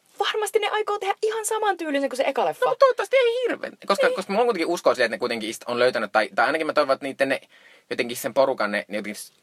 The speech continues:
Speaker 2: kemiat on jotenkin muuttunut ja kehittynyt tää silleen.
Speaker 1: Joo, siis trailerissahan ollaan jo vihjattu niinku siihen, että, et niinku nyt sen Chris Prattin, sen päähahmon
Speaker 2: Mm.
Speaker 1: ja sit sen Zoe Saldanan, sen ihan, ihana vihreän muikkelin, niiden väliin nyt sitten vähän niinku silleen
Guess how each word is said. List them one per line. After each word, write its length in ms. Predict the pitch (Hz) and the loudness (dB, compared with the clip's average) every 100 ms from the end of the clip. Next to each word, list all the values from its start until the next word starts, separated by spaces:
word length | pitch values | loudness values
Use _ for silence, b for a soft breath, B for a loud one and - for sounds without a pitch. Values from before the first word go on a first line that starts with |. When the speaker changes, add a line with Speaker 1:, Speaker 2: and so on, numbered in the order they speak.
| _ _ _ _ - | _ _ _ _ -4
Speaker 2:
kemiat 480 | 139 131 107 90 87 | -2 0 0 -2 -4
on 100 | 87 | -10
jotenkin 200 | 80 90 | -10 -8
muuttunut 380 | 92 90 - 85 | -6 -8 -6 -8
ja 60 | |
kehittynyt 460 | 82 92 95 87 82 | -6 -8 -6 -10 -6
tää 120 | 80 | -6
silleen. 340 | - 80 78 - | -6 -4 -4 -4
Speaker 1:
Joo, 140 | - 175 | 0 0
siis 140 | 175 | 0
trailerissahan 580 | 185 220 233 196 185 165 | 2 4 4 -2 -6 0
ollaan 180 | 160 160 | 2 2
jo 80 | 156 | 0
vihjattu 300 | 151 135 135 | -6 -8 -12
niinku 180 | 131 | -14
siihen, 320 | 139 139 139 135 | -8 -6 -6 -10
että, 300 | - - - B B - | -4 -4 -4 B B -10
et 140 | 147 | -8
niinku 240 | 143 135 - | -10 -12 -14
nyt 140 | 135 | -14
sen 120 | - 131 | -10 -8
Chris 220 | 147 - | -8 -4
Prattin, 360 | 151 143 139 131 | -2 -2 -4 -10
sen 140 | 131 | -6
päähahmon 460 | 160 156 160 165 160 | -2 0 0 0 -2
Speaker 2:
Mm. 60 | |
Speaker 1:
ja 80 | 147 | -2
sit 180 | 147 - | -6 -8
sen 120 | 139 | -4
Zoe 240 | 139 135 | 0 0
Saldanan, 460 | 131 131 135 131 135 | 0 0 0 -2 -4
sen 100 | 135 | -8
ihan, 220 | 143 139 - | -10 -12 -10
ihana 220 | 147 131 | -8 -8
vihreän 300 | 139 147 196 | -8 -6 -6
muikkelin, 400 | 196 196 180 151 | -6 -8 -6 -6
niiden 180 | 139 135 | -6 -4
väliin 200 | 127 127 | -6 -6
nyt 100 | - | -14
sitten 180 | - - | -12 -14
vähän 120 | - | -14
niinku 140 | - - | -18 -20
silleen 240 | - - | -20 -20